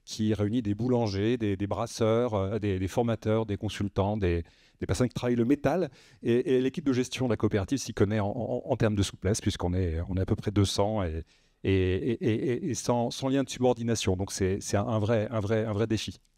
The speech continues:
Euh, alors, euh, on, on va parler de la question de la souplesse, et je ne sais pas quel est le, le,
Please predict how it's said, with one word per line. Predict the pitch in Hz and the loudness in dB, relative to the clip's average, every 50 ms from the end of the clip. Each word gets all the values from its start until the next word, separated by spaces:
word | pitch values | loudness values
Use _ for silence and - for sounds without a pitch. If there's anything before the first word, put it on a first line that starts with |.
| - _ - - - - _ - - | -20 _ -20 -20 -20 -20 _ -6 -2
Euh, | 113 113 110 110 107 107 110 110 107 110 113 _ _ _ _ _ _ _ _ _ _ _ _ _ _ - | 0 2 2 2 2 0 0 -2 -2 -4 -4 _ _ _ _ _ _ _ _ _ _ _ _ _ _ -6
alors, | - 147 147 143 - - | 0 0 0 0 0 -2
euh, | - 139 135 139 131 _ _ _ _ _ _ _ _ - | 0 2 2 0 0 _ _ _ _ _ _ _ _ -10
on, | 170 165 156 151 190 | -8 -8 -6 -6 -4
on | 147 | -2
va | 139 156 | -2 0
parler | 165 170 185 | 0 2 2
de | 180 156 | 2 0
la | 151 | 0
question | 151 - - - 180 | -2 -2 -4 -2 0
de | 160 | 0
la | 139 | 0
souplesse, | - 160 - 175 214 - | 0 2 2 2 2 2
et | 175 | 0
je | 143 | -4
ne | 147 | -2
sais | - 170 | -2 -2
pas | 170 226 | -2 -2
quel | - 214 190 175 | -2 -2 0 0
est | 165 160 160 160 | 0 2 2 2
le, | 143 135 127 127 120 123 127 123 - - 160 | 2 2 4 4 4 4 2 2 0 -4 -6
le, | - 120 117 117 113 113 127 - | -2 0 0 2 2 0 -2 -6